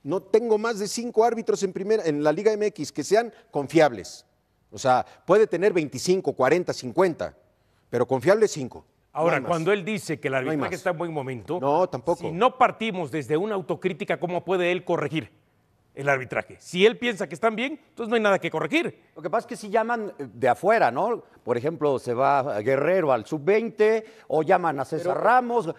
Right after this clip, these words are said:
Speaker 3: o sea, sí
Speaker 1: Está
Speaker 3: llaman, pero como
Speaker 1: bien,
Speaker 3: tú dices, son
Speaker 1: está
Speaker 3: cuatro o
Speaker 1: bien.
Speaker 3: cinco.
Speaker 1: Sub-veinte,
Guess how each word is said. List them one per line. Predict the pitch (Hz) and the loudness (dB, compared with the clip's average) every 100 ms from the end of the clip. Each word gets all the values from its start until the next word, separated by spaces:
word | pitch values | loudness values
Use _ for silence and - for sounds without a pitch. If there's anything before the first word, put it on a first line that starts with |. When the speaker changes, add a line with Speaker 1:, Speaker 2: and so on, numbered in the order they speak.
| - | -14
Speaker 3:
o | - | -4
sea, | 120 | -2
sí | - 247 | -2 -2
Speaker 1:
Está | 220 | 0
Speaker 3:
llaman, | 285 254 123 - | 2 2 -2 -4
pero | 135 135 | -4 -2
como | 147 160 | -4 0
Speaker 1:
bien, | 165 147 | 0 0
Speaker 3:
tú | 277 | -4
dices, | 185 139 | -8 -6
son | 156 | -4
Speaker 1:
está | 180 | 0
Speaker 3:
cuatro | 175 160 | 0 -2
o | |
Speaker 1:
bien. | 151 214 | -8 -12
Speaker 3:
cinco. | 175 - | -12 -6
Speaker 1:
Sub-veinte, | 160 135 156 151 151 151 151 151 143 | -4 0 0 0 -4 -2 0 0 -4